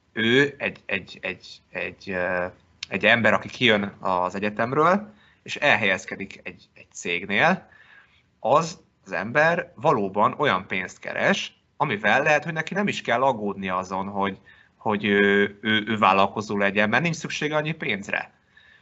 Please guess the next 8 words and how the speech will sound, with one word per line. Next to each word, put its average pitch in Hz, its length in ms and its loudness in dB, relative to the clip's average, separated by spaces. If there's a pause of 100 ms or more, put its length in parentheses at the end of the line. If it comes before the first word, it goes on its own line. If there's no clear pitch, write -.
(400)
Mert 110 220 2
meg 143 200 4
tudja 104 260 -6
venni 98 260 -2
a 90 180 -6
lakást, 104 600 0 (100)
van 110 220 -2
arra 98 440 -4